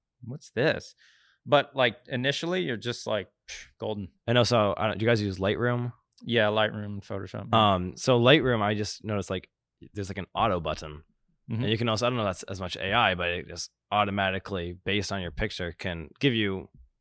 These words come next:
Speaker 2: it's not perfect, but, like, subtle edits that will definitely emphasize it.
Speaker 1: Yep.
Speaker 2: And it just makes me think, like, out of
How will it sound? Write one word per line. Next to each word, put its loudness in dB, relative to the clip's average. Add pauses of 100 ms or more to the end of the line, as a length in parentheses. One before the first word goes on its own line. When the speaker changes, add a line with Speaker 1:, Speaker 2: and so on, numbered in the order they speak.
(220)
Speaker 2:
it's -8
not 2
perfect, -4
but, 0
like, -2
subtle -2
edits -2
that 0
will -4 (280)
definitely -2
emphasize -4
it. -6 (440)
Speaker 1:
Yep. 2
Speaker 2:
And 0
it 0
just -2
makes -2
me -2
think, -6
like, -6 (1080)
out 4
of 0